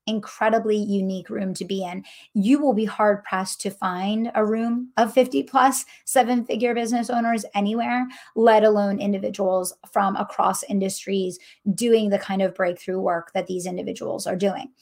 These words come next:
Now, we have people joining this program just about every week that are up-leveling from the Unstoppable Entrepreneur and Legacy Builders programs,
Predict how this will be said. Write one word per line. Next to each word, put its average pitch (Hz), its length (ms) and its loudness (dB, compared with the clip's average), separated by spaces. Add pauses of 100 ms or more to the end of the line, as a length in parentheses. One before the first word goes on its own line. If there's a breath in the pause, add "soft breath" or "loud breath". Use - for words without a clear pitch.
(300 loud breath)
Now, 214 560 6
we 233 160 2
have 285 200 4
people 214 500 2
joining 214 400 -2
this 214 180 -4
program 190 580 -2 (120)
just 220 280 -2
about 202 240 4
every 196 280 0
week 190 360 -6
that 185 220 0
are 185 380 0 (260 loud breath)
up-leveling 196 960 2 (100)
from 196 640 0 (100)
the 190 420 -2
Unstoppable 196 680 -2
Entrepreneur 220 720 -2
and 185 180 -4
Legacy 180 440 -4
Builders - 440 -6
programs, 202 560 0